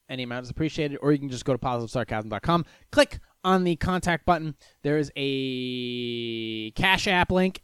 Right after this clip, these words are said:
and a Robinhood link. So, here's our Q and A for the day. Should I take away the book of Beatles ph-, photographs that my baby loves because I'm worried it means he's a racist? <laughs> My thirteenth month,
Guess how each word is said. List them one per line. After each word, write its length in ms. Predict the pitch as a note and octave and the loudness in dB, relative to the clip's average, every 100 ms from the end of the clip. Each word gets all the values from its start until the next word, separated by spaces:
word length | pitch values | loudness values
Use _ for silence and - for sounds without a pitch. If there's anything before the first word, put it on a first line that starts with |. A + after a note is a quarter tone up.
| - | 0
and 240 | F3+ F#3 | 2 2
a 140 | D3+ D3+ | 2 2
Robinhood 480 | C#3 B2+ A2 G#2+ | 2 2 -2 -4
link. 240 | E2+ C2 - _ _ _ _ - - _ - - | -10 -16 -20 _ _ _ _ -20 -20 _ -20 -16
So, 240 | - G#3 - - | 0 2 2 0
here's 280 | F3+ A3 F#3 | 2 4 4
our 100 | F3+ | 4
Q 160 | G3+ | 4
and 80 | D#3+ | 4
A 60 | B2+ | 2
for 80 | |
the 60 | A2+ | -2
day. 180 | D#2 - _ _ _ - - - _ _ _ - | -6 -12 _ _ _ -20 -20 -20 _ _ _ 0
Should 240 | - B3 | 8 8
I 120 | D4+ | 8
take 280 | - D#4 D4 | 4 2 2
away 200 | C#4+ C#4 | 4 4
the 100 | A3 | 4
book 240 | G#3 A#3+ | 4 4
of 180 | F#3 C3 | 2 4
Beatles 380 | E3+ G#3+ A#3 - | 4 6 4 2
ph-, 120 | F#3+ - | -6 -10
photographs 680 | - G#3 F#3+ D#3+ D3+ D3 - | 0 2 2 2 2 2 0
that 160 | - D3 | -4 0
my 120 | C#3 | 0
baby 380 | D3+ F#3 G3 D#3 | 6 6 6 0
loves 300 | C3+ B2+ C3 | 0 -2 -2
because 300 | D3+ D3+ C#3+ | 0 0 0
I'm 160 | C#3 | 2
worried 320 | D3+ A3 G#3+ | 4 6 4
it 100 | G3 | 2
means 240 | D3+ D#3+ C3 | 0 0 0
he's 140 | C#3+ | 0
a 60 | C#3 | 0
racist? 640 | A2 G#2 - - - - - _ _ _ _ _ _ _ _ _ _ _ _ _ _ _ | 0 -6 -8 -16 -16 -18 -20 _ _ _ _ _ _ _ _ _ _ _ _ _ _ _
<laughs> 300 | - - - - _ - - - | -2 -2 -2 -10 _ -20 -20 -10
My 240 | D#3 G3 C4+ | 2 6 6
thirteenth 640 | E4 D#4+ - D#4+ E4+ A#3+ | 6 6 6 4 4 4
month, 320 | F#3 C3 | 4 4